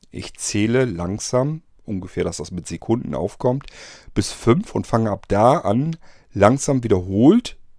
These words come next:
die F zehn Taste zu drücken. Das Boot-Auswahlmenü erscheint bei Sekunde neun, weil ich zuvor eben wiederholt F zehn gedrückt habe. Funktioniert dann zum Glück.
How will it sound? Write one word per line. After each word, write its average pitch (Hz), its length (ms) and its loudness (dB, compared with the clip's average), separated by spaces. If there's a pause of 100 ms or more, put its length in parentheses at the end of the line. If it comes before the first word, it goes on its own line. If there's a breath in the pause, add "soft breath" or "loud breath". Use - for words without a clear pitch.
die 123 140 -8
F - 220 -6
zehn 107 340 0
Taste - 360 -8
zu - 160 -14
drücken. 131 460 -4 (1000 loud breath)
Das 107 200 4
Boot-Auswahlmenü 170 1500 2
erscheint 107 800 2 (180)
bei 95 160 0
Sekunde 104 760 0
neun, 104 540 4 (840)
weil 95 240 0
ich - 240 -8 (100)
zuvor 107 520 2
eben 95 380 -6
wiederholt 95 540 -4
F - 220 -12
zehn 92 260 -6
gedrückt - 380 -8
habe. 143 240 -6
Funktioniert - 580 -8
dann 117 120 -4
zum 131 180 -8
Glück. 156 240 -10